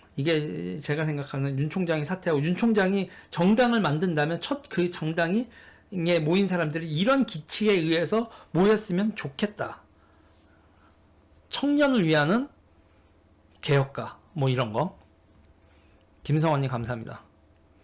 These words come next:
전자 엔지니어 신입을 원합니다. 그쵸.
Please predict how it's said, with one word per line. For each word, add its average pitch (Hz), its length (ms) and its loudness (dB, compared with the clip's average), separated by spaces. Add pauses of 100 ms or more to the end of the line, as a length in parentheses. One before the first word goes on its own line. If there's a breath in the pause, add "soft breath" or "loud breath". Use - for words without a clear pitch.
(1500 soft breath)
전자 185 380 4
엔지니어 151 360 2
신입을 240 460 2
원합니다. 127 400 0
그쵸. - 380 -6